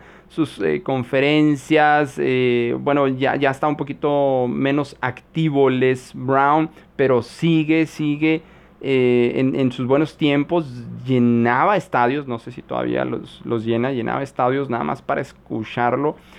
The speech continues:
Entonces, Eric Thomas, eh, es un estilo así como Les Brown, y Eric, Eric Thomas me encanta porque dice esta creencia: "El éxito no está en descuento".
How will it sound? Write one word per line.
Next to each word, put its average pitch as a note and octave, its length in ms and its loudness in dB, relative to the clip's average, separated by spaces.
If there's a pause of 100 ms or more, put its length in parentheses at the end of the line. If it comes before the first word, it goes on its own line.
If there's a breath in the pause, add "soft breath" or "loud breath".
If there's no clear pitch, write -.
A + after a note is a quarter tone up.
(240 loud breath)
Entonces, F#3 480 0
Eric B3 340 0
Thomas, G3 720 2 (140)
eh, D3 960 2
es D3 180 -6
un F#3 80 2
estilo F#3 500 0
así E3 460 -2
como C3 280 -2
Les C3 200 0
Brown, C#3 300 2
y D3 60 2
Eric, C#3+ 240 -2
Eric C#3 260 -2
Thomas C#3+ 340 0
me C3 80 -4
encanta B2 320 -2
porque C3 200 -4
dice A#2+ 180 -2
esta B2 240 -4
creencia: A#2+ 560 0
"El E3+ 200 2
éxito A#3 460 0
no G3+ 220 4
está A#3+ 220 0
en A#3+ 100 2
descuento". A#3 640 0